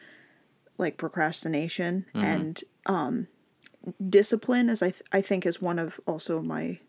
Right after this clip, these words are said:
Speaker 1: resistances. I'm not disciplined enough.
Speaker 2: Mm-hmm.
Speaker 1: And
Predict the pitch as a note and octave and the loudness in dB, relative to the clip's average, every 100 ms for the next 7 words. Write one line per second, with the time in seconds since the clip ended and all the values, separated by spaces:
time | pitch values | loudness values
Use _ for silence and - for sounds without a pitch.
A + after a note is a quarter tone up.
0 | _ - E3+ E3+ G3+ E3+ - F3 F3 - | _ -10 -4 -4 -4 -6 -4 -4 -6 -4
1 | - - - - _ _ _ _ _ - | -2 -2 -4 -12 _ _ _ _ _ -4
2 | C#3+ F3 F3 D#3+ - - C3 - - G#3 | -2 0 -2 -4 -6 -4 -2 -2 -2 0
3 | G3+ G#3 - _ _ - A3+ A3+ B3 - | 2 0 -4 _ _ -2 2 2 0 -6
4 | - - G2+ F#2 E2+ E2 _ _ _ _ | -16 -4 -4 -2 -6 -8 _ _ _ _
5 | _ - - - G3+ F3+ F3 F3+ | _ -14 -14 -4 -4 -2 -4 -6